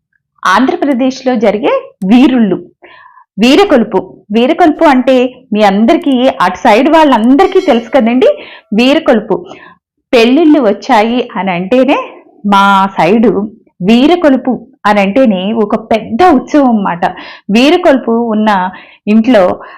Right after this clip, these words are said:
అసలు ఎంత బాగా వీరకొలుపు చేస్తారంటే,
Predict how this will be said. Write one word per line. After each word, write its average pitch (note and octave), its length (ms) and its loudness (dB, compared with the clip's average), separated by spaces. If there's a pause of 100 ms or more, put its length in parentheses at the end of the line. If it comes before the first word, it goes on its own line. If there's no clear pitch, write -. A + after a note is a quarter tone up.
అసలు F#3+ 220 -8
ఎంత A3+ 460 -2
బాగా A3+ 800 2
వీరకొలుపు A3 540 -2
చేస్తారంటే, F3+ 720 -2